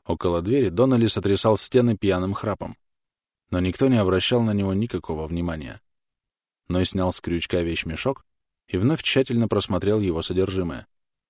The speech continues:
Запасную пару ботинок, шерстяные рубашки, чистый комплект рабочей одежды, зелёные шерстяные перчатки,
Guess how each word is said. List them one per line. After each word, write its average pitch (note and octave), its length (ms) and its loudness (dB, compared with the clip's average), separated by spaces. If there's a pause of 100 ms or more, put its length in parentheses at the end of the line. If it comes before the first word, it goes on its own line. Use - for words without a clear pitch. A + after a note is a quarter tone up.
(120)
Запасную E2 480 -2
пару D#2 240 -2
ботинок, B2 360 -4 (280)
шерстяные F2 540 -2
рубашки, G#2 500 -4 (340)
чистый - 340 -6
комплект F2 460 -4
рабочей D#2+ 360 -6
одежды, A2 400 -2 (360)
зелёные A#2 460 2
шерстяные F2 560 -2
перчатки, A2+ 540 -4